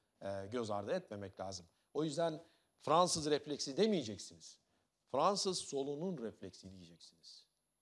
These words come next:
Yani Karar Gazetesi bunu yapma. Yani böyle kelime oyunları olmasın. Yani belki sığmadığı için böyle yazdılar ama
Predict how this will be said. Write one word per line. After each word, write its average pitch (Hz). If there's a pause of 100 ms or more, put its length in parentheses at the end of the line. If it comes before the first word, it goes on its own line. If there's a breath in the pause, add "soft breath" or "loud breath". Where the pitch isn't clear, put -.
(200)
Yani 107
Karar 127
Gazetesi 156
bunu 113
yapma. 127 (680)
Yani 98
böyle 107
kelime 120
oyunları 120
olmasın. 123 (920 loud breath)
Yani 113
belki 156
sığmadığı 135
için 117
böyle 101
yazdılar 110
ama 147